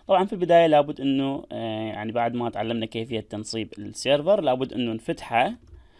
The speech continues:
وطبعًا نشغله، يعني نشغل ال-، الأباتشي ونشغل ماي اس كيو ال، أو ممكن حاليًا ماي اس كيو ال ما نحتاجها لأن إحنا شغلنا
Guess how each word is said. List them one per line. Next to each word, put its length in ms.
وطبعًا 800
نشغله، 600
يعني 300
نشغل 520
ال-، 220
الأباتشي 800
ونشغل 720
ماي 180
اس 240
كيو 420
ال، 100
أو 140
ممكن 340
حاليًا 300
ماي 260
اس 180
كيو 240
ال 80
ما 140
نحتاجها 580
لأن 300
إحنا 160
شغلنا 560